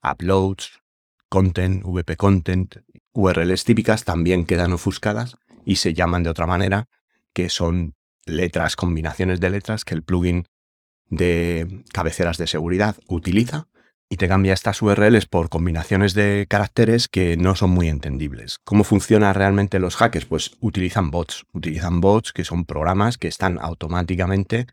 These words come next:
mirando posibles webs que, eh, estén hechas con WordPress y están probando rutas de U R Ls que les llevan al panel de administración,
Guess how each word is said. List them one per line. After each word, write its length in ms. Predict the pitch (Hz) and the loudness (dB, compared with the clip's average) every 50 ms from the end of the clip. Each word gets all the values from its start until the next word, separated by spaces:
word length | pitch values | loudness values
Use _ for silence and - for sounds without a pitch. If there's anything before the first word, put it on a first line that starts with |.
| _ _ _ _ _ | _ _ _ _ _
mirando 680 | - 92 92 82 85 92 95 98 98 101 107 - - - _ _ _ _ _ _ _ | -2 -2 0 0 0 2 2 2 2 2 2 0 -2 -8 _ _ _ _ _ _ _
posibles 640 | - 90 80 - - 98 92 95 95 98 98 92 92 | -6 -6 -4 -2 -2 0 2 2 4 2 2 0 -2
webs 540 | 87 82 92 107 110 113 117 123 120 - - - - _ _ | -4 0 2 2 2 2 0 -4 -6 -4 -4 -4 -4 _ _
que, 360 | - 95 95 101 107 - - - - _ _ _ _ _ _ | 2 4 4 6 4 2 0 -4 -12 _ _ _ _ _ _
eh, 360 | - - - 71 80 73 69 - | -8 -8 -8 -8 -8 -10 -10 -8
estén 240 | - - - 98 90 | -8 -4 -2 -2 -2
hechas 220 | 85 - 90 - | -2 -2 -4 -4
con 220 | - 98 95 92 101 | -2 -2 0 2 4
WordPress 560 | 120 123 123 - - 135 165 208 - - - _ _ _ | 2 2 2 -2 -6 -6 -6 -6 -8 -12 -16 _ _ _
y 420 | - 101 101 110 117 120 123 127 - _ | 0 2 4 4 4 2 0 -4 -8 _
están 380 | - 104 - - 92 98 98 95 | -10 -8 -2 0 0 0 0 -2
probando 500 | - 82 80 87 95 98 92 90 80 71 | -2 -2 0 0 2 2 0 0 -2 -4
rutas 420 | 78 - 101 107 98 - 85 80 | -4 -2 -2 -2 0 0 -2 -2
de 120 | - 85 82 | -2 -2 -2
U 140 | 87 92 92 | 0 2 0
R 260 | 95 92 90 95 107 | 0 2 2 2 2
Ls 300 | 117 117 127 127 - - | 2 2 0 -2 -4 -6
que 640 | _ - 104 101 95 95 95 98 92 90 - - - _ | _ -2 -2 -2 -2 -4 -8 -10 -10 -12 -14 -16 -20 _
les 280 | - 76 85 90 87 82 | -12 -8 -6 -4 -4 0
llevan 260 | 98 101 98 92 85 | 2 2 4 4 2
al 120 | 80 71 | 0 -4
panel 300 | - - 78 80 85 85 | -4 -4 -4 -4 -2 -2
de 60 | 82 87 | -2 -2
administración, 760 | 90 90 92 - - 104 104 - 127 123 131 127 127 127 | -2 -2 -2 -2 -2 -4 -2 2 2 2 2 2 0 -4